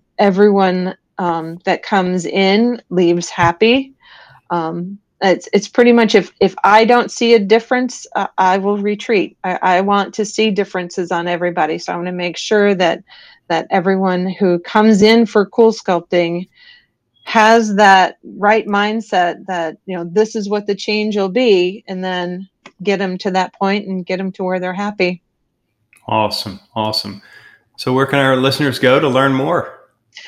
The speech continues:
Speaker 1: Well, they can go to our website. Um, it is w w w dot physicians body sculpting plus dot com,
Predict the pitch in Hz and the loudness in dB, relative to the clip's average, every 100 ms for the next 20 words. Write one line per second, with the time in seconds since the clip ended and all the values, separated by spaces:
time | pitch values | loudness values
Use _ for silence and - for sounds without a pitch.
0 | - - 220 220 233 240 233 240 262 247 | -20 0 4 4 4 6 6 8 6 6
1 | 220 226 247 240 339 339 _ 202 196 196 | 4 2 4 4 4 -2 _ 2 4 4
2 | 190 190 202 _ 202 196 202 202 190 190 | 2 -4 -8 _ -2 -2 0 -2 0 -2
3 | 180 - 196 208 202 208 202 202 185 202 | -4 -2 0 2 2 2 2 0 0 -2
4 | 202 208 208 202 196 185 185 - _ 190 | 0 2 2 2 2 2 0 -4 _ -8
5 | 165 185 185 202 196 - 190 190 196 208 | -6 -6 -6 -6 -6 0 0 0 -4 -4
6 | 196 - 226 226 214 294 - - - _ | -4 -4 -2 4 4 4 -2 -14 -16 _
7 | _ 240 208 214 - 247 220 240 | _ 0 0 0 0 2 2 0